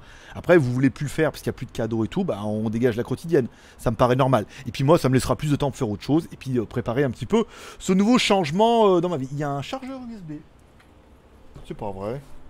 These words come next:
T'es où ? Il est où le truc là ?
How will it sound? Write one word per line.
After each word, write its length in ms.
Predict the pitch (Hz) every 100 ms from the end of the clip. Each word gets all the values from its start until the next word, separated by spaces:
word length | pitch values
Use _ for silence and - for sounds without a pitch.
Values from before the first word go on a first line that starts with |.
| - - -
T'es 140 | 143
où ? 200 | 110 127 202 - - - - - - - - - - - -
Il 120 | 143 120
est 20 |
où 120 | 123
le 60 | 139
truc 300 | - 135 131
là ? 160 | 127